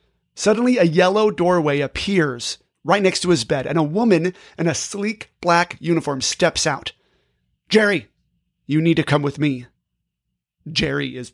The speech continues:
just freaked out. "What? What? Uh, who are you?" "I'm Hunter B fifteen.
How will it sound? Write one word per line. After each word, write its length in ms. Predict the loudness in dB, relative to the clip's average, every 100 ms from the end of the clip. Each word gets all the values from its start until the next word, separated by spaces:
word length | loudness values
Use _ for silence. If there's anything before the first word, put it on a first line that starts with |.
| _
just 200 | -20 -18
freaked 440 | -12 -8 -8 -6
out. 240 | -8 -8 _ _ _
"What? 360 | 2 4 2 -2 -2
What? 260 | -2 -2 -12 -16
Uh, 100 | -16 -16 _
who 320 | -16 -2 4 4
are 80 |
you?" 480 | 6 6 6 4 -2 _ _ _ _ _ _ _ _ 0
"I'm 160 | 0 2
Hunter 300 | 2 2 0
B 180 | 0
fifteen. 600 | 0 -2 0 0 0 -2